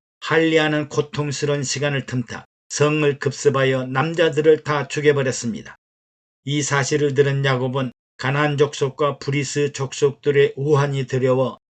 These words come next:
"그들이 나를 치고 나를 죽이려 할 것이니 나와 내 집은 멸망하였다"고 절망에 빠졌습니다. 그러자 하나님은 야곱에게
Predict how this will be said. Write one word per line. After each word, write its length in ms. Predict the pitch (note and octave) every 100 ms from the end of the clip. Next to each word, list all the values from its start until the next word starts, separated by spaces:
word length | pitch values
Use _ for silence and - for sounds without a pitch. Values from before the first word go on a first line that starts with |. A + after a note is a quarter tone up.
| _
"그들이 420 | - C#3 D3+ D3
나를 280 | C#3+ C3+ C3+
치고 300 | - C3+ C#3
나를 340 | B2+ B2 F3+ D#3+
죽이려 400 | E3 E3+ D#3+ D#3+
할 220 | D3 C#3
것이니 420 | D3 - A#2+ D#2+ _ _ _
나와 320 | C3+ C#3+ C#3
내 260 | C3+ C3+ C3+
집은 440 | - C3+ C3+ C3
멸망하였다"고 1080 | A#2 E3 F#3 F3+ D#3 D#3+ D3+ - D#3 D3+ D3
절망에 540 | - D3 D3 C#3+ C#3+ C#3+
빠졌습니다. 640 | C3 B2+ - G#2 - - _ _ _ _ _ _ -
그러자 320 | C3+ C#3+ D3
하나님은 560 | B2+ C#3+ C#3 C#3+ C#3 C#3
야곱에게 640 | C3+ C3 C3 C3 C3